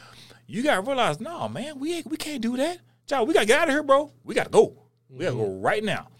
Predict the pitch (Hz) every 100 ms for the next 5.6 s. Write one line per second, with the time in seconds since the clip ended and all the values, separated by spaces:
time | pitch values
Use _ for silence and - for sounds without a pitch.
0 | _ - 190 170 190 139 196 180 156 196
1 | 185 185 180 190 190 185 180 151 - 190
2 | 185 190 185 196 196 196 175 131 143 143
3 | 139 139 123 120 117 135 180 175 170 -
4 | _ _ - 95 113 123 95 87 87 _
5 | _ 80 76 85 65